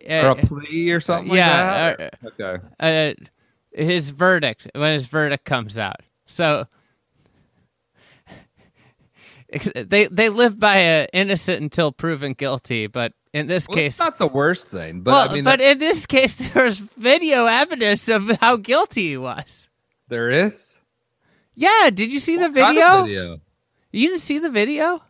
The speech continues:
Speaker 2: Oh, solicitation?
Speaker 1: Yeah.
Speaker 2: No, I didn't see it.
Speaker 1: Oh, he, he literally was like, he was like, "How much?" And,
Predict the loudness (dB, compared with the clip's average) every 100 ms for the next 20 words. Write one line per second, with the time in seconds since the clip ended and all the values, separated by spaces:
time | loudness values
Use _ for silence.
0 | -8 -2 -2 -4 -6 -6 -6 -6 -2 -2
1 | -4 -10 -10 -2 0 0 -2 -8 _ _
2 | _ _ -8 -6 -6 -6 -10 -16 -16 -16
3 | -18 _ _ _ _ -6 0 0 -2 -4
4 | -4 -4 -12 _ -2 -2 0 0 0 -2
5 | -2 -2 -2 -6 -16 -20 _ -6 -4 -2
6 | -4 -2 -2 -2 -4 -6 -14 -12 -10 -8